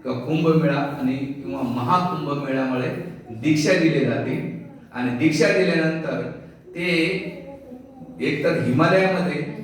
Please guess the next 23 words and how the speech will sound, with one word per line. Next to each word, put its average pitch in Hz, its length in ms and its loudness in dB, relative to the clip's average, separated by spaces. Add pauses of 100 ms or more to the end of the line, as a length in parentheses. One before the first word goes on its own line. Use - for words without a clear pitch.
(120)
किंवा 147 180 -6
निर्जन 156 440 2
स्थानमध्ये 156 720 0
ते 131 120 -2
जाऊन 139 340 0
निवास 127 400 2
करतात. - 600 -8 (400)
जाताना 143 460 2
सुद्धा 180 320 2
ते 175 320 0
तुम्हाला 165 300 -2
कधी 165 220 4
दिसणार 170 460 2
नाही 165 220 0 (320)
आणि 127 220 4
येताना 156 300 2
सुद्धा 156 300 2
दिसणार 143 320 0
नाही. - 160 -4
बघा, 165 240 0
नाशिकचा 156 500 -2
कुंभमेळा 160 420 2
असतो, 160 520 -2